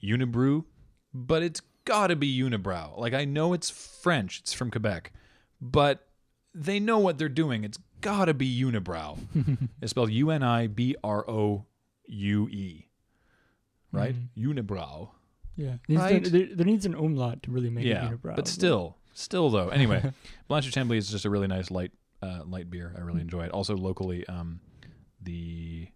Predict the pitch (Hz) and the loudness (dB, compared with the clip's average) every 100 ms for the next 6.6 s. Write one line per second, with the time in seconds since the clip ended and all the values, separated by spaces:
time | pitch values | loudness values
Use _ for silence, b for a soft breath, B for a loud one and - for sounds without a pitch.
0 | _ _ - 98 - 92 87 87 - - | _ _ -6 -6 -4 -6 -6 -10 -16 -10
1 | 90 - - 76 - - B B B B | -8 -8 -14 -14 -14 -16 B B B B
2 | - - 90 76 71 - - 78 - - | -18 -12 -10 -10 -12 -16 -16 -14 -8 -8
3 | 90 82 80 80 b b b - 87 95 | -8 -10 -12 -14 b b b -14 -10 -6
4 | 107 95 92 85 - _ _ _ - 82 | -4 -4 -4 -8 -10 _ _ _ -14 -4
5 | 113 139 117 113 110 110 _ _ _ _ | 2 4 4 4 2 -2 _ _ _ _
6 | - 95 95 87 92 73 | -8 -4 -2 -2 -6 -6